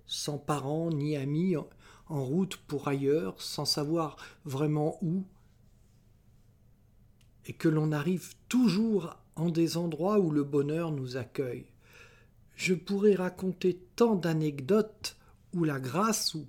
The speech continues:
providence était manifestement à la manœuvre. Mais je sais que tout un chacun a déjà vécu des expériences de cette sorte où les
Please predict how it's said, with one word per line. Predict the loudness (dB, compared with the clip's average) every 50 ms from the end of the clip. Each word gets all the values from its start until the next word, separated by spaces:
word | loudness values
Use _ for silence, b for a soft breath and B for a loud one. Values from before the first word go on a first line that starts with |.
| -14 -10
providence | -6 -6 -2 -2 0 2 2 2 2 0 -2 -4 -6 -8 -8 -10 -14 -18 b b b b b b b b b b b b -20 _ _ -20 -14 -12
était | -12 -2 2 4 4
manifestement | 4 4 2 0 0 -2 -2 -4 -6 -6 -6 -8 -8 -8 -8 -6 -6 -6 -8 -10 b b b b b b -20 _ _ _ -20 _ -6
à | -2 -2
la | 0 0 0
manœuvre. | -2 -2 -4 -4 -6 -6 -8 -12 -14 -18 -20 -20 -20 -20 -20 -20 -20 _ _ _ _ -20 -20 -20 -20 _ _ -10
Mais | -6 -6
je | -4 -4 -6
sais | -6 -6 -6 -4 -6 -6 -6 -8 -12 b b b b b b b b b -20 -14
que | -12 -12
tout | -8 -6 -4 -6 -4 -6 -8
un | -10 -6
chacun | -4 -4 -2 -2 -2 -4 -4 -4 -2 -2 -2 -4 B B B B -10
a | -6 -6 -6
déjà | -2 4 6 6 6 6 4 2 0 0
vécu | 0 -2 -4 -6 -8 -10 -8 -8 -8 -6
des | -4 -4 -4 -4 -6 -8
expériences | -10 -10 -12 -10 -8 -8 -6 -6 -6 -6 -8 -8 -10
de | -10 -10
cette | -10 -8 -8 -8 -10 -10 -8 -6
sorte | -6 -6 -4 -2 -2 -2 -2 -2 -6 -12 -12 -12 -12 -12 B B B B B B B -10 -4
où | -2 0
les | 4 8 8 8 8 6 4 -4